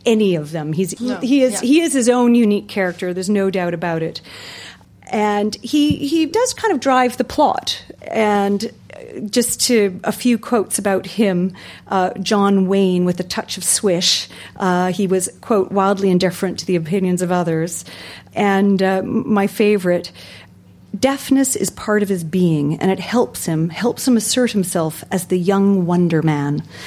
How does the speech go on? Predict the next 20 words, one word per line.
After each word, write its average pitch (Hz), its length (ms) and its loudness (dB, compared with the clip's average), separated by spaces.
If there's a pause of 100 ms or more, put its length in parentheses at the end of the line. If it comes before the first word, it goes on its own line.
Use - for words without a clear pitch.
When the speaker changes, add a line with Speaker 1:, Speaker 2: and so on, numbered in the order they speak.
(540)
Speaker 1:
He, 247 920 0
I 214 100 2
don't 254 140 0
want 254 160 2
to - 60 2
give 226 140 2
away 202 180 2
the 190 100 -8
plot - 320 -4
too 254 220 0
much, 180 480 -6
but 214 380 0
I'd 208 180 2
really 247 580 2
love 214 420 0
to - 120 0
know 180 200 2
how 226 680 0
you 196 480 -2
researched 269 920 -4